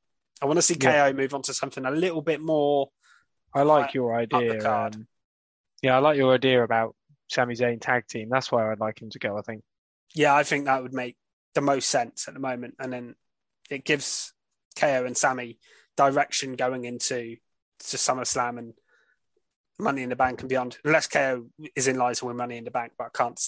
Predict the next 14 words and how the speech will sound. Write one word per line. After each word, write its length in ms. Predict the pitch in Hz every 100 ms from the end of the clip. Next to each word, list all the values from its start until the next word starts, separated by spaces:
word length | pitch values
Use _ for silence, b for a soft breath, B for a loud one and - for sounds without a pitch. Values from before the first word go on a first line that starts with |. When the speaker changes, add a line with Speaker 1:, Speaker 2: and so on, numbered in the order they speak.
| - _ -
Speaker 1:
I 60 | 131
don't 160 | 127
think 120 | 120 123
that's 140 | -
gonna 160 | 123 113
happen, 300 | 120 - 117
or 140 | 143 127
Sami. 340 | - 113 120 -
So, 220 | 117 113 - B B B B B B _ -
um, 460 | 127 123 117 120 _ _ _ _ _ _ _ _
yeah, 200 | 160 156 - -
that 80 |
was 140 | 151 135
okay. 400 | 131 - 147